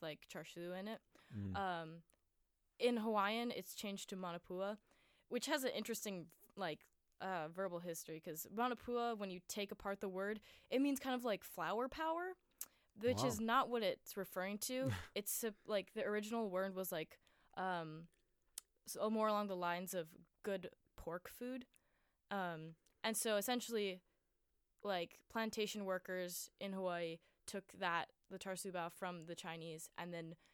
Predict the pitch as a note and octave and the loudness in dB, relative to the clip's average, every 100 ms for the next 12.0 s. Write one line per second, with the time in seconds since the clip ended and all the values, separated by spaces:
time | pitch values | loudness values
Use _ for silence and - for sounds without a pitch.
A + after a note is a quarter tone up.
0 | - G#3 G3 F3 A3+ C#4 C4 F3+ G3 C4+ | -4 0 0 2 4 4 2 2 2 4
1 | D#4 C#4+ - - - A#3+ A#3 A#3 G#3+ G#3 | 4 2 -4 -16 0 2 4 4 2 4
2 | A3 G#3 G3 G#3 G3+ G3 F3+ - F3+ F#3+ | 4 4 2 0 2 2 0 -2 -2 -2
3 | - F3+ D#3 D#3 G3+ - F#3+ F3+ F3 G3+ | -2 -2 -2 -4 -4 -2 0 0 -2 -2
4 | - G#3 F#3+ F3 F3+ G3+ - - - - | 0 2 2 0 -2 -2 -8 -20 -6 0
5 | G3+ F#3 F#3+ F#3+ - A3+ A3+ G3 F3+ F3+ | 2 2 -2 -2 0 0 2 2 2 0
6 | E3 - F#3+ F#3+ F#3+ - - F#3 F#3 F3 | -2 -4 -4 -2 -2 -4 -2 0 0 -2
7 | E3+ E3+ D#3+ D#3 E3 D#3+ D#3+ C#3+ - _ | -4 -4 -4 -4 -6 -6 -8 -8 -10 _
8 | _ - F3 E3+ D#3 D#3+ F3+ - F3+ D3+ | _ -8 -4 -2 -4 -8 -10 -4 -4 -4
9 | D3 E3+ _ - G#3+ C4 - - G#3+ - | -8 -14 _ -6 0 2 0 -2 -4 -2
10 | - - A#3+ A3+ G3 F#3 F#3 G#3 G#3 - | 0 2 4 4 2 2 2 0 -2 -4
11 | F3+ - F#3 - - F#3 F#3 D#3+ C#3+ - | -6 -6 -6 -8 -10 -8 -6 -4 -4 -6